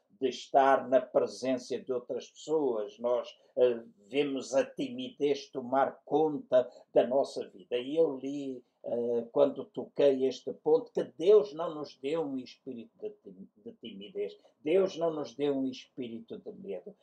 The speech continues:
Então, se nós não lidarmos com a raiz, se nós não lidarmos com a ausência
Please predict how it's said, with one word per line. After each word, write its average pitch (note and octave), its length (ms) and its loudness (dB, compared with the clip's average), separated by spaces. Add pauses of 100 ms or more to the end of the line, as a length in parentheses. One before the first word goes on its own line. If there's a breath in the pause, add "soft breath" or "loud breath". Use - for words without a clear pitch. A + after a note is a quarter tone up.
(140)
Então, D3+ 800 6 (200)
se - 180 -6
nós D#3+ 400 8
não D#3+ 420 0
lidarmos D3 1040 4
com C3+ 300 4
a B2+ 100 4
raiz, G#2+ 580 -6
se B2+ 140 -4
nós D#3 340 2
não D#3+ 380 -2
lidarmos D3 1040 -2
com C3+ 320 2
a C3 60 6
ausência C3 1000 0